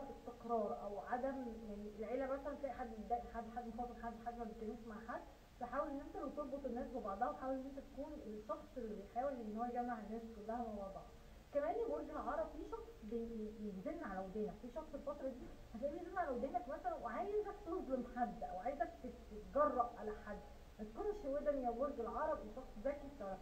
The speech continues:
تقدر ان انت توصل للحاجات اللي انت عايزها، فبالتالي ركز كويس جدًا للشخص اللي بيزن على ودنك كتير، او شخص اعتقد ان هي ممكن تكون امرأة من برج مائي، ممكن تكون عقرب زيك او سرطان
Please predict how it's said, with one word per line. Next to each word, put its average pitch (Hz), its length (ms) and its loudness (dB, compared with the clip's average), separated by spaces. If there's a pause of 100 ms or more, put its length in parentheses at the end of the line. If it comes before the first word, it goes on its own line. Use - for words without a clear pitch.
تقدر 202 360 0 (380)
ان 233 60 0
انت 240 100 2
توصل 294 420 0
للحاجات 220 360 0
اللي 254 140 -2
انت - 160 -6
عايزها، 262 480 2 (320)
فبالتالي 269 560 2
ركز - 380 2 (160)
كويس 294 280 4 (140)
جدًا 277 300 2
للشخص 285 760 0
اللي 240 120 -2
بيزن 214 400 0
على 208 220 0
ودنك 240 320 2
كتير، 233 420 -4
او 214 60 -6 (120)
شخص 277 140 0 (420)
اعتقد 240 320 -2
ان 240 100 4
هي 277 80 4
ممكن 285 200 -2 (120)
تكون 277 280 -2
امرأة 285 420 4
من 226 220 2
برج 269 280 4
مائي، 269 420 2 (140)
ممكن 226 200 -4 (120)
تكون 247 180 -2
عقرب 247 400 2
زيك 240 240 6 (100)
او 208 60 -6 (100)
سرطان 226 460 2